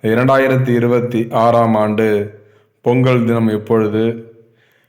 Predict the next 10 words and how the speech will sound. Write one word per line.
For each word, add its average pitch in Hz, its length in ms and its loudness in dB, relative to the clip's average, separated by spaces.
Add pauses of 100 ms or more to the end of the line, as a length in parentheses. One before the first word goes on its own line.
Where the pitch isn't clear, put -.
(100)
எந்த 135 340 0
நேரத்தில் 127 880 0 (380)
பொங்கல் 120 280 0
வைக்கலாம், 113 680 -2 (400)
பொங்கல் 135 400 0
வைக்கு-, 127 360 0
வைப்பதற்கு 120 640 0
உகந்த 123 240 0
நேரம் 113 260 0
என்ன 107 440 -4